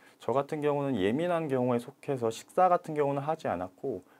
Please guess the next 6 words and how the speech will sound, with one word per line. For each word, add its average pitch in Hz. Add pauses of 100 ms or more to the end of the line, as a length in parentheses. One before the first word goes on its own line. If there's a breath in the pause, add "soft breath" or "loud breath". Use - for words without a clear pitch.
(100)
미니 110
초코바를 165
들고 101
가서 139
쉬는 170
시간마다 139